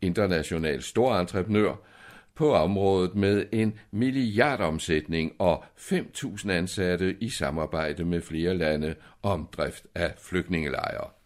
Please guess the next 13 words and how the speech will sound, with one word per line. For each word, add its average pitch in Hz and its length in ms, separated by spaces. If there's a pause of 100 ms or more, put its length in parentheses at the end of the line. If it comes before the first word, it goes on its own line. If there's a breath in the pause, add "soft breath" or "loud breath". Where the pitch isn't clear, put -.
(1040 soft breath)
Han 147 300
peger 143 600
for 113 180
det 120 100
første 147 400
på 107 460
menneskerettighedssituationen 71 1700
i 67 100
Tyrkiet, 80 560
som 69 480
E 82 240
U 87 160
hidtil 107 500